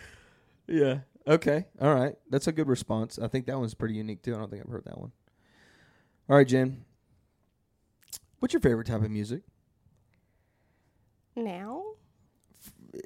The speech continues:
Speaker 1: ever. Any.
Speaker 2: O-, okay,
Speaker 1: W-, w-,
Speaker 2: so
Speaker 1: it doesn't matter.
Speaker 2: I'm not a huge music person.
Speaker 1: Okay.
Speaker 2: Kinda like, I think it was Bailey that said that she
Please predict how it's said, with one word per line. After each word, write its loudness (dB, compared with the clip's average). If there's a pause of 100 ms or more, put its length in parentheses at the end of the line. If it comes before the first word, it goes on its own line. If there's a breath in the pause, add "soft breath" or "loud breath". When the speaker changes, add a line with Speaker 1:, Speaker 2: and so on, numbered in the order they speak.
(140)
Speaker 1:
ever. -4 (180)
Any. 0
Speaker 2:
O-, 0
okay, 0
Speaker 1:
W-, -6
w-, -8
Speaker 2:
so 2
Speaker 1:
it 2
doesn't 2
matter. 0 (280)
Speaker 2:
I'm -2
not -2
a -4
huge -6
music -8
person. -8 (200)
Speaker 1:
Okay. -2 (760)
Speaker 2:
Kinda -10
like, -10
I -8
think -10
it -10
was -12
Bailey -8
that -10
said -12
that -12
she -8